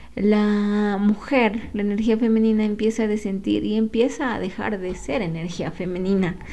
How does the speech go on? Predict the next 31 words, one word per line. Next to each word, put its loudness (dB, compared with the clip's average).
Entonces 4
empieza 2
a -2
perder -2
la, 4
ah, 2
los 2
dones 2
de -2
amar 0
y 0
sanar. -6
Ya -2
no 2
los -4
tiene 0
y -2
dirán, -2
"Ay, -2
qué -4
bueno, -4
que -8
no -6
sé -4
qué, -4
mejor -4
así". -6
Realmente 0
estás -4
volviéndote 0
hipersexual -4